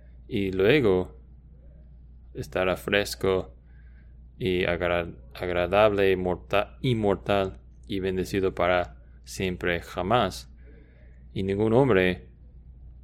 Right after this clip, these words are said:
podrá quitarnos esta, esta verdad". Tenemos nuestra temporada de tormentas ahora, tenemos tiempos de invierno ahora, pero viene el verano, viene el verano para el pueblo de Dios.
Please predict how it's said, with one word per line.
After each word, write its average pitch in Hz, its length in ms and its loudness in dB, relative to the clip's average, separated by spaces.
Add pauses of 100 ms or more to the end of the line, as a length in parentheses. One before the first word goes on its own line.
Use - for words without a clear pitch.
(120)
podrá 90 680 2 (340)
quitarnos 85 1300 -4 (500)
esta, - 340 -16 (440)
esta 85 240 -12
verdad". 82 440 -4 (520)
Tenemos 135 340 2
nuestra 101 220 -2
temporada 95 400 6
de 92 60 6
tormentas 92 440 0
ahora, 90 300 2
tenemos 92 500 -2 (680)
tiempos 92 260 -2
de 92 80 0
invierno 92 340 0
ahora, 92 300 4
pero 87 440 0 (140)
viene 92 340 -2
el 82 100 0
verano, 90 460 -2
viene 98 260 0
el 101 60 2
verano 95 340 2
para 92 240 4
el 90 60 2
pueblo 90 320 2
de 90 80 0
Dios. 87 420 0